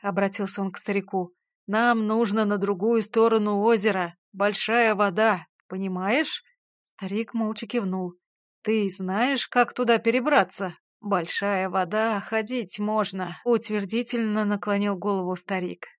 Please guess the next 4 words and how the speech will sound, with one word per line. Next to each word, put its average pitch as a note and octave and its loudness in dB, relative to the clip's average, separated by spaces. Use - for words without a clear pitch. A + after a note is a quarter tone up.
«Ты A3+ -2
ходить, F#3 -4
шакарах G#3+ 0
ходить». F#3 -8